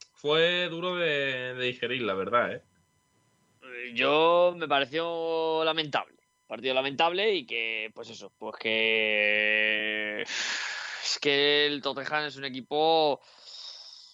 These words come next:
Speaker 2: complicado, es un equipo que hace partidos trabados. Es verdad que cuando, cuando conecta con velocidad es un equipo bastante dinámico y eso, pero, pero son partidos complicados. Y el Chelsea, pues que tampoco es una maravilla, aunque, eh,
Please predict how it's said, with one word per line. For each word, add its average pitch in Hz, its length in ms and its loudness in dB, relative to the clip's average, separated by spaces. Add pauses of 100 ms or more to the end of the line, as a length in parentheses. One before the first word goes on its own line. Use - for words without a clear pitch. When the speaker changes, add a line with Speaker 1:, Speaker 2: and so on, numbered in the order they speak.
(120)
Speaker 2:
complicado, 156 720 2 (100)
es - 80 -20
un 127 60 -16
equipo 135 320 -12
que 131 80 -4
hace 131 160 -6
partidos 123 400 -8
trabados. 180 720 2
Es 170 80 -4
verdad 190 200 2
que 185 140 0
cuando, 165 640 -2
cuando 151 360 -4
conecta 165 460 -4
con 180 140 -6
velocidad 175 560 2
es 170 60 -12
un 170 80 -8
equipo 170 340 -6
bastante 160 380 -2
dinámico 185 600 -2
y 190 100 -4
eso, 208 300 -2
pero, 147 300 -6
pero 143 320 -6
son 175 300 -4
partidos 185 340 0
complicados. 127 420 -4
Y 104 80 -8
el 110 120 -6
Chelsea, 131 360 -2
pues 131 140 -6
que 117 100 -4
tampoco 113 260 0
es 127 80 -6
una 139 140 -2
maravilla, 135 400 2
aunque, 147 360 -4
eh, 123 380 -8